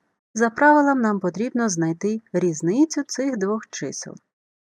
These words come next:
Щоб знайти різницю звичайних дробів з різними знаменниками, треба знайти спільний знаменник.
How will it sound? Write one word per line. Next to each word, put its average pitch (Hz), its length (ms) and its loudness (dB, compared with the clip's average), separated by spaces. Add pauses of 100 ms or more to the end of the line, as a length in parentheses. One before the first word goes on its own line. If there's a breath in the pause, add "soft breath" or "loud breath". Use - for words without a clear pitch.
(280)
Щоб 247 220 -2
знайти 202 380 0
різницю 196 640 -2 (560)
звичайних 170 640 -2
дробів 170 460 -2 (240)
з 165 120 -6
різними 165 400 -2
знаменниками, 285 800 2 (120)
треба 269 340 -2
знайти 156 360 -6
спільний 226 500 -4
знаменник. 160 680 -8